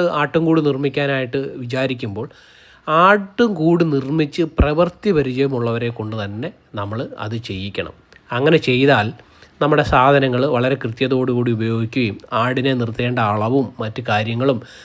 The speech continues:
അതിൻ്റെ കാഷ്ടം പോകാനുള്ള സംവിധാനങ്ങളും, അപ്പോൾ എയർ പാസ് ചെയ്യുന്ന രീതിയിലുള്ള സംവിധാനങ്ങൾ, എപ്പോഴും കാറ്റും വെളിച്ചം കൂട്ടിലേക്ക് കടന്ന് പോകത്തക്ക രീതിയിലുള്ള കൂട് നിർമ്മിക്കാനുമൊക്കെ അറിയാവുന്നവരെ കൊണ്ട് ചെയ്താൽ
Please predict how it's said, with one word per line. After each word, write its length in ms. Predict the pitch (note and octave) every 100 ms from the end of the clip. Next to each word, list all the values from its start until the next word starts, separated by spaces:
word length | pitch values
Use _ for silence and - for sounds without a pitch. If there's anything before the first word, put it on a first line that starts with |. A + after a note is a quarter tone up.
| -
അതിൻ്റെ 220 | A#2+ B2 B2+
കാഷ്ടം 380 | C3 C3+ - D#3+
പോകാനുള്ള 400 | C#3 C3 B2+ B2+
സംവിധാനങ്ങളും, 800 | A#2 A#2 A#2 A#2+ A2+ A2 C3 B2+ - - - -
അപ്പോൾ 200 | D#3 F#3
എയർ 420 | D#3+ E3+ F#3+ G3+
പാസ് 300 | E3 D#3 D#3+
ചെയ്യുന്ന 280 | E3+ D3 D3
രീതിയിലുള്ള 560 | C3+ C3+ C3+ C3 C3 - A#2+
സംവിധാനങ്ങൾ, 720 | A2+ A#2+ A2 G#2+ G#2 G2+ A2+ - -
എപ്പോഴും 360 | C3+ D3+ D3+ D3
കാറ്റും 360 | C#3 C#3 C#3+
വെളിച്ചം 320 | C#3+ A#2+ C3
കൂട്ടിലേക്ക് 460 | A#2+ A#2+ B2 B2 A#2+ A#2
കടന്ന് 260 | A2 A#2+
പോകത്തക്ക 520 | B2 A2+ A#2 A#2 B2 A#2+
രീതിയിലുള്ള 440 | A2 A2 A2 A2+
കൂട് 380 | A2+ A2 A#2 A#2
നിർമ്മിക്കാനുമൊക്കെ 800 | A2 A#2+ A2+ A2 G#2+ F#2 - F#3+ - - - -
അറിയാവുന്നവരെ 800 | C3 D#3+ F#3 G3+ G#3+ G#3+ G#3+ G3+
കൊണ്ട് 240 | G3 F3+
ചെയ്താൽ 500 | D#3+ B2 A2 G#2+ B2+